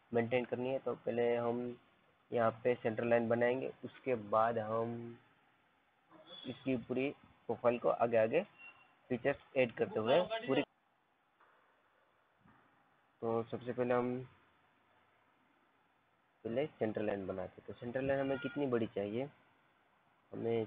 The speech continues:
चाहिए seventy plus इसकी जो radius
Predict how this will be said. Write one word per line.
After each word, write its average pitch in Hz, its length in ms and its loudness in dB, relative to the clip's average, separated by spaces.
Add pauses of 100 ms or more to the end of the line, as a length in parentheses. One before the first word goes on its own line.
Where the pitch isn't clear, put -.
चाहिए 117 500 -2 (520)
seventy 123 560 0 (1600)
plus 123 380 4 (1040)
इसकी 143 340 -4
जो 143 160 -2
radius 120 440 2